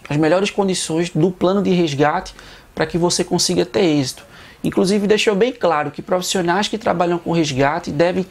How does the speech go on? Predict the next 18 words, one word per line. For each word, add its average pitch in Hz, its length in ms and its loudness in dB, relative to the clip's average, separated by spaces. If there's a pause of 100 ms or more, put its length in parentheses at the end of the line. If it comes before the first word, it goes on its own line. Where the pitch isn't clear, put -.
ter 208 300 2 (180)
bastante 185 600 0
conhecimento 180 580 -2
sobre 180 240 -2
tudo, 226 340 0
sobre 190 260 -4
todas 202 260 0
essas 196 140 -4
ques-, - 360 -6
essas 170 240 -4
questões 175 380 -2
de 180 60 -6
espaços 180 300 -2
confinados, 175 600 -2 (520)
justamente 196 460 0
porque - 240 -2
esses 202 200 0
profissionais 185 760 -2